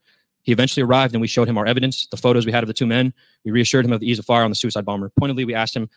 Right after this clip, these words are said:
for engagement authority and permission. We asked him if we could shoot. Our battalion commander said, and I quote, "I don't know," end quote.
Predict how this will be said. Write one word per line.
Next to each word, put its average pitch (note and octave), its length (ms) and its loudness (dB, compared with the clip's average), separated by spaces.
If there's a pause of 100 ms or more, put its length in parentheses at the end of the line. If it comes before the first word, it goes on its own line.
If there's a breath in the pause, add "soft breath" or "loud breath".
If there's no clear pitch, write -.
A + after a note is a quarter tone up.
(120)
for A#2 100 -2
engagement A#2 340 0
authority A#2+ 200 0
and G#2 60 -6
permission. G#2+ 480 -4
We A2 100 -4
asked A2 180 -2
him A#2 40 -6
if G2+ 80 -8
we A2+ 80 -6
could - 100 -12
shoot. G2+ 220 -6 (1000)
Our A#2+ 120 2
battalion B2+ 240 2
commander A2+ 280 0
said, G#2+ 240 -2 (160)
and G#2+ 140 -4
I G2+ 40 -4
quote, A#2 340 -2
"I G#2 100 0
don't G#2+ 240 -2
know," G2+ 240 -2 (100)
end G#2+ 160 -8
quote. F#2+ 280 -4